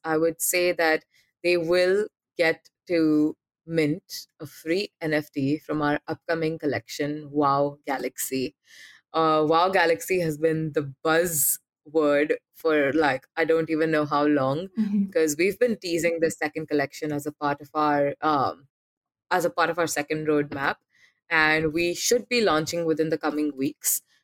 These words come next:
Speaker 1: Uh, this is super important to us because it's going to help us onboard more and more women in-, into,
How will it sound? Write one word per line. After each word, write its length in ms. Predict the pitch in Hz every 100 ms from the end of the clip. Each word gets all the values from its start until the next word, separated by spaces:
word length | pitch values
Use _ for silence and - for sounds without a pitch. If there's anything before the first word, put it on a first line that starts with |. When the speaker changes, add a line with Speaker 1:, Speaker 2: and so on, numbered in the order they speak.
| _ -
Speaker 1:
Uh, 340 | 165 156 156 -
this 180 | 220 269
is 220 | 269 247
super 320 | - 202 190
important 480 | 185 185 160 - 175
to 120 | 180
us 200 | 175 170
because 320 | - 165 170 160
it's 140 | -
going 200 | 175 175
to 220 | 196 170 143
help 200 | 156 147 151
us 340 | 156 156 151 -
onboard 640 | 165 160 147 143 151 147
more 180 | 147 143
and 140 | 147
more 180 | 151 147
women 360 | 143 139 143 160
in-, 100 | 165
into, 640 | 160 165 175 170 165 170